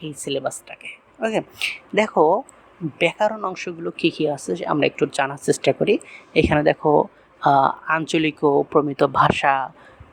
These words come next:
প্রমিত বানান, প্রমিত উচ্চারণ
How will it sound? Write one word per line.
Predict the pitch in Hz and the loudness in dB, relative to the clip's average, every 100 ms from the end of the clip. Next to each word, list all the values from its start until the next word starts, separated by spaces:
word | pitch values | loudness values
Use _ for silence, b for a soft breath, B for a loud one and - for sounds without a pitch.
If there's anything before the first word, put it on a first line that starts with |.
| - | 0
প্রমিত | 160 151 143 | 2 2 2
বানান, | 147 131 135 135 131 135 - - - | 0 0 -4 0 0 0 -4 -12 -4
প্রমিত | 156 147 147 - | -4 -4 -8 -10
উচ্চারণ | 180 - - 135 135 135 | -14 -4 0 2 0 -4